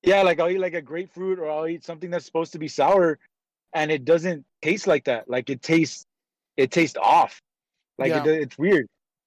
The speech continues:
Speaker 1: Like, it doesn't taste sweet, and it doesn't, like, it, it's just, it's just there.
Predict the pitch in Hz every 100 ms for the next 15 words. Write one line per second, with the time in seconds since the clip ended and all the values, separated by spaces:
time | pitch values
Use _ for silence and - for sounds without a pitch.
0 | _ - 143 151 160 175 175 175 190 165
1 | - 156 190 202 156 139 135 151 151 156
2 | 143 139 151 143 - 156 - - 135 147
3 | 120 110 131 147